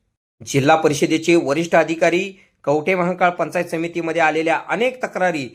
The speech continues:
याकडे गांभीर्याने पाहत नाहीत. सबकुछ मामला सेटलमेंट या प्रकाराने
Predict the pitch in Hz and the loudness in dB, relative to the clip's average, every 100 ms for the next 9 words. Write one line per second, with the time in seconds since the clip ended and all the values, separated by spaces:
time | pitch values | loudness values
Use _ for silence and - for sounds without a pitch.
0 | _ _ 127 151 151 156 120 139 139 151 | _ _ -4 -4 -2 -6 -2 -2 -2 -4
1 | 151 147 147 139 143 151 139 131 - _ | -4 -6 -2 -2 -4 -8 -8 -10 -14 _
2 | _ _ - - 180 180 - 233 214 220 | _ _ -20 -6 -4 -4 -4 -8 -6 -6
3 | 202 202 196 208 208 - 175 196 196 180 | -4 -2 0 0 -2 -6 -6 -6 -4 -4
4 | 151 - _ _ 156 165 170 175 214 208 | -6 -12 _ _ -2 0 -2 -2 0 0
5 | 165 139 - _ | -2 -6 -10 _